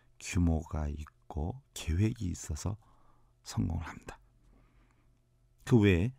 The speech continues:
식사하는 모습, 걷는 모습, 말하는 모습, 목소리 하나에도 얼마든지 담겨 있어요. 대략 살펴보면은요,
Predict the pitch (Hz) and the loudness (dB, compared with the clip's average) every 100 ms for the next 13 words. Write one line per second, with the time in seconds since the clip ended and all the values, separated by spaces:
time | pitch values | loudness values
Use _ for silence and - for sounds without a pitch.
0 | - - _ _ - - - - - 143 | -14 -20 _ _ -12 -12 -10 -4 4 6
1 | 123 123 123 117 110 - 139 - _ _ | 8 8 8 6 4 -2 -4 -6 _ _
2 | _ - - 90 92 98 95 92 90 - | _ -12 -2 2 4 6 6 4 4 2
3 | 127 131 - _ _ - - - - 80 | -2 -2 -8 _ _ -20 -20 -8 0 6
4 | 98 113 131 135 135 127 110 - 147 - | 8 8 8 8 6 4 2 -2 -4 -6
5 | _ - 85 110 - 131 120 117 120 107 | _ 0 0 0 2 4 6 4 0 0
6 | 92 85 98 131 - _ _ _ _ _ | 0 0 -2 -4 -6 _ _ _ _ _
7 | _ _ _ _ _ - 78 85 92 98 | _ _ _ _ _ -12 -6 0 0 0
8 | 107 107 - 80 82 87 - - - - | -4 -8 -6 -8 -6 -8 -10 -12 -14 -20
9 | - _ _ _ _ _ _ _ _ _ | -20 _ _ _ _ _ _ _ _ _
10 | _ - _ - - - - - _ _ | _ -20 _ -20 -20 -20 -20 -20 _ _
11 | - 107 110 - 95 82 - 87 82 80 | 6 6 6 4 2 2 2 4 4 2
12 | 78 73 80 90 73 | 2 2 0 0 0